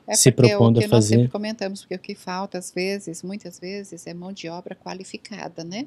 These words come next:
Speaker 2: Isso.
Speaker 1: As pessoas se interessarem por isso, porque tem muitas novidades no mercado que às vezes aquele simples pedreiro, né,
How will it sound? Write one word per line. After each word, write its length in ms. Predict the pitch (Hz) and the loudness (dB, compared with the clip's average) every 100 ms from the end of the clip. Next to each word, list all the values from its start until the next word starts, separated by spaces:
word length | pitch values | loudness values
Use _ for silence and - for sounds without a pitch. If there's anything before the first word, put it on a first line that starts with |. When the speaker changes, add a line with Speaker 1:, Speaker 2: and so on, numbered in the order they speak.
| - - | -6 2
Speaker 2:
Isso. 420 | 110 107 - - | 4 6 4 0
Speaker 1:
As 140 | 185 | -4
pessoas 560 | - 196 - - 247 247 | -6 -6 -6 0 2 2
se 100 | 208 | 0
interessarem 680 | 185 180 170 175 190 160 175 | -10 -8 -10 -10 -10 -10 -12
por 240 | 175 170 | -12 -10
isso, 320 | 165 165 - - _ - _ | -8 -10 -14 -18 _ -20 _
porque 220 | 196 202 | -6 -4
tem 180 | 196 196 | -4 -6
muitas 440 | 190 220 311 240 220 | -4 -2 -2 -4 -8
novidades 680 | 208 202 185 220 240 196 | -6 -4 0 0 -2 -6
no 100 | 190 | -8
mercado 720 | 180 175 - 208 226 254 196 - _ _ | -8 -8 -8 -6 -4 -6 -8 -12 _ _
que 80 | - | -4
às 140 | 190 190 | -4 -2
vezes 200 | 208 214 | -4 -4
aquele 280 | - 190 | -8 -8
simples 680 | 185 - 226 247 247 240 226 | -8 -6 -2 0 -2 -4 -10
pedreiro, 800 | - 226 214 214 208 208 202 190 | -6 -4 -2 -2 -2 -2 -6 -10
né, 300 | 185 196 240 | -8 -6 -8